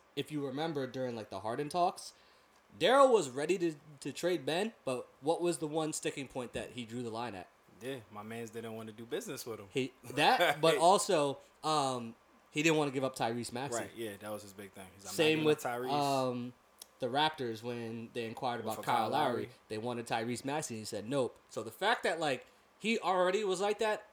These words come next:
Speaker 1: I think, but the, the, the worst part about that, though, is that Ben's not hurt. He's hurting his stock of, like, like,
Speaker 2: Bro,
Speaker 1: what
Speaker 2: his
Speaker 1: can we get for him,
Speaker 2: No,
Speaker 1: you know?
Speaker 2: his, his value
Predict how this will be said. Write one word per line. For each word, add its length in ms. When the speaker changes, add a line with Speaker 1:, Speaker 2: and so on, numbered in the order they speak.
Speaker 1:
I 180
think, 580
but 280
the, 160
the, 120
the 80
worst 400
part 180
about 360
that, 220
though, 340
is 160
that 280
Ben's 220
not 140
hurt. 280
He's 220
hurting 380
his 140
stock 560
of, 200
like, 160
like, 220
Speaker 2:
Bro, 140
Speaker 1:
what 140
Speaker 2:
his 100
Speaker 1:
can 100
we 80
get 280
for 120
him, 160
Speaker 2:
No, 80
Speaker 1:
you 60
know? 80
Speaker 2:
his, 240
his 320
value 600